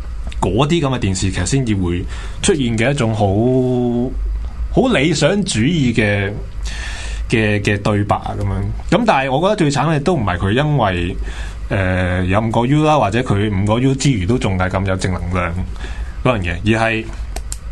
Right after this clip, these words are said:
佢五個 U 之餘，佢嘅女朋友係同佢係爭好遠，爭廿分咁樣。咁，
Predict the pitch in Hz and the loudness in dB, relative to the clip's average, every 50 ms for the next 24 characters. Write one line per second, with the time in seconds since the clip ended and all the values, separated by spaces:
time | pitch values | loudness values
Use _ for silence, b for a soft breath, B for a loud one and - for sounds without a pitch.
0 | - - - - - - - - - - - 165 185 156 147 156 165 175 196 202 | -8 -8 -8 -8 -8 -8 -8 -8 -2 0 2 2 4 4 4 4 4 4 2 2
1 | 190 202 190 131 101 104 107 110 127 143 - 156 143 - - - - - - 135 | 2 2 2 2 2 2 0 0 0 -2 -4 -6 -8 -8 -8 -10 -6 -2 0 2
2 | 123 117 110 110 113 107 92 87 90 92 101 104 98 - 87 85 87 95 98 104 | 2 2 2 2 0 0 0 0 0 0 0 0 0 -2 -2 -2 0 0 0 0
3 | 101 101 98 95 95 92 92 92 B B B - - 165 147 147 123 101 85 90 | 0 0 0 0 0 0 -2 -4 B B B 0 2 2 2 2 0 -2 -2 0
4 | 101 104 92 90 - 117 113 98 82 80 - - - 110 104 101 98 95 85 - | 0 0 0 0 0 0 0 -2 -2 -4 -4 -4 -4 -6 -6 -6 -8 -8 -8 -8
5 | - - - - - - - B B B B B B B B B B B B - | -8 -8 -8 -8 -8 -8 -8 B B B B B B B B B B B B -2
6 | - 139 151 202 240 254 247 196 | 0 2 2 2 0 -2 -4 -4